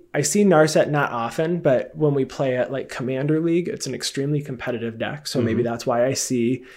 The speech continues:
Speaker 1: Narset, even if it's not built in a nasty way. It's
Speaker 2: Right.
Speaker 1: just competitive. Um,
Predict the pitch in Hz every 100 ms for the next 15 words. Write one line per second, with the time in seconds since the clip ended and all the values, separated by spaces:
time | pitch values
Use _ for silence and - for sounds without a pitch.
0 | - _ 147 127 117 131 - 220 240 190
1 | 170 160 131 117 123 - 117 113 113 107
2 | - 113 80 - - - - - 151 92
3 | 147 135 - _ _ - 143 - 120 107
4 | 80 127 - - - - _ 147 135 131
5 | 127 -